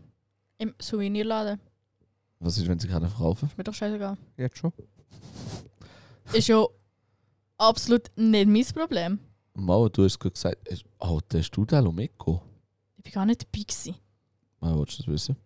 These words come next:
Speaker 1: Ich weiss es, weil ich ja nicht dabei war.
Speaker 2: Okay, okay.
Speaker 3: Das war so ein Streber, gewesen, der daheim am Lehren war.
Speaker 2: B M.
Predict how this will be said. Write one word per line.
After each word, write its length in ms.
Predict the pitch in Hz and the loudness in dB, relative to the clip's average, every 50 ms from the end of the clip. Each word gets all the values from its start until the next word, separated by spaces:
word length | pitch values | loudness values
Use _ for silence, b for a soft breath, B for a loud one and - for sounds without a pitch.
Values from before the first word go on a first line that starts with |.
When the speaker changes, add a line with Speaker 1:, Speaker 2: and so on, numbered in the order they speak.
| _ _ _ _ | _ _ _ _
Speaker 1:
Ich 240 | - 247 254 277 220 | 2 4 4 4 6
weiss 280 | - 233 277 320 311 | 6 4 4 4 4
es, 180 | 330 311 269 220 | 2 2 4 6
weil 80 | 226 247 | 6 8
ich 60 | 247 | 8
ja 60 | 269 262 | 8 6
nicht 140 | 254 247 - | 4 4 0
dabei 280 | 240 - - 262 285 254 | -2 -2 0 2 4 4
war. 480 | 311 294 - - - 254 214 185 175 - _ _ _ _ _ _ _ _ _ _ _ | 2 2 0 -2 -2 -2 -2 -2 -4 -6 _ _ _ _ _ _ _ _ _ _ _
Speaker 2:
Okay, 420 | - - - - 87 87 101 117 147 | -12 -8 -4 -2 -2 0 2 2 2
okay. 220 | 160 - - 113 113 | 2 0 -2 -2 0
Speaker 3:
Das 100 | 143 139 - | 2 4 4
war 60 | 110 | 6
so 80 | 117 | 6
ein 120 | 139 131 123 | 6 4 2
Streber, 440 | - - - 131 127 135 139 139 143 | 0 0 2 4 4 4 4 4 4
gewesen, 300 | 143 139 - - - 139 | 4 2 0 0 0 2
der 80 | 131 120 | 2 2
daheim 240 | 123 123 127 131 | 2 2 2 2
am 100 | 131 127 | 2 2
Lehren 380 | 123 110 120 120 123 131 135 127 | 2 2 0 0 0 -2 -2 -4
war. 360 | - - - 135 127 123 120 117 - - - _ _ _ _ _ _ _ _ _ _ _ _ _ _ _ _ _ _ _ _ _ | -6 -8 -6 -4 -4 -4 -6 -8 -10 -16 -20 _ _ _ _ _ _ _ _ _ _ _ _ _ _ _ _ _ _ _ _ _
Speaker 2:
B 80 | - 92 | -2 -2
M. 220 | 92 92 87 80 | 0 0 -2 -4